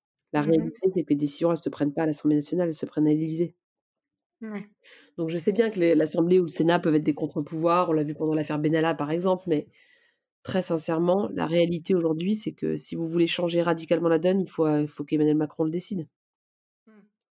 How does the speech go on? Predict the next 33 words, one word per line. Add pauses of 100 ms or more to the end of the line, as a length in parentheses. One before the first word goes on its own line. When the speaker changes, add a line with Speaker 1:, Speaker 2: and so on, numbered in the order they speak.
(160)
Speaker 1:
Et
en
matière
de
lutte
contre
les
violences
ou
l'égalité,
comme
il
l'a
pas
décidé,
ben (720)
Speaker 2:
Ouais. (1300)
Un
mouvement
que
j'ai
observé
cette
année,
euh,
c'est
donc
l'inclusion
de
la
lutte
antiraciste
et